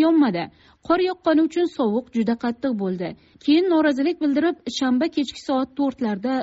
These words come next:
ko'chaga chiqdik. Ikki yuzdan ziyod odam chiqdi. "Ikki soatdan ko'proq yo'lni to'sib turdik", dedi ismini ochiqlamaslikni so'ragan muzrabotlik. Ozodlikka voqea joyidan jo'natilgan videoda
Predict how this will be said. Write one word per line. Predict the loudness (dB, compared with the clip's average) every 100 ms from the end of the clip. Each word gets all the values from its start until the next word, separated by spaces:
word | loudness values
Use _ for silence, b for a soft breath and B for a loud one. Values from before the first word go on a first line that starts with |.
| -6 -8
ko'chaga | -6 -4 -4 -6
chiqdik. | -10 -8 -8 -8 b b b -8
Ikki | -4 0
yuzdan | 2 2 0 2
ziyod | 0 0 -2
odam | -2 -2 -4
chiqdi. | -10 -10 -8 -10 b b b
"Ikki | -6 -6 -2
soatdan | -2 0 -2 0
ko'proq | 0 0 -2 -4 -2 0
yo'lni | 2 2 0 -4
to'sib | -6 -6 -6
turdik", | -4 -2 -4 -2
dedi | -4 -2 -4
ismini | -6 -4 -2 -2
ochiqlamaslikni | -6 -2 0 0 -2 -8 -6 -4
so'ragan | -2 -2 -2 -4 -4 -2
muzrabotlik. | -2 0 -2 -2 -4 -4 -6 _ _ b b b -2
Ozodlikka | 0 0 -2 0 0 0 -2 -2
voqea | 0 0 -2
joyidan | 0 0 2 0
jo'natilgan | 0 0 -2 -2 0 0 0
videoda | 0 0 0